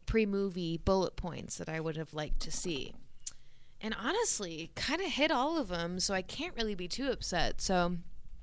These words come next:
my first one didn't hit fully, which was that Ma-, Mal better kiss Inara.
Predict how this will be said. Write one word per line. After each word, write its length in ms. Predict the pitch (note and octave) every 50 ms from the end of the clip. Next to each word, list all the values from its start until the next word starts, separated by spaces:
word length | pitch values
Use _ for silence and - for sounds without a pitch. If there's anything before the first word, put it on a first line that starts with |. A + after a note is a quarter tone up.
| - - - - - -
my 140 | G#3+ G#3+ G#3+ G3
first 460 | - - B3+ C#4 D4+ C4+ - - G#3
one 480 | F3+ E3 D#3 D3 A#2 D#3 E3 F3 F3 - - - - - - - - - - - - - - - - - - - - - - - - - - - - - - - G#3
didn't 400 | G3 C4 D4 B3 B3+ C4 A3+ -
hit 500 | G3 G3 A3+ A3+ G#3+ G3 - - - - - - - - - - - - -
fully, 500 | - B3+ A#3+ G#3+ F3+ D3+ B2+ C3 D#3+ E3 F3+ - - - -
which 260 | G3+ G#3 G#3 - -
was 280 | G3+ G3 F3+ F#3 F3+ E3+
that 220 | G3 F#3+ - -
Ma-, 280 | G#3 A3+ A3+ - - -
Mal 320 | A3+ A#3 A#3 A3+ A3+ A3+
better 300 | F#3 G3+ G#3+ G3 F#3 F#3
kiss 300 | - - F#3+ F#3 - -
Inara. 540 | D#3 C3 C3+ C3 A#2 E2 - - - E3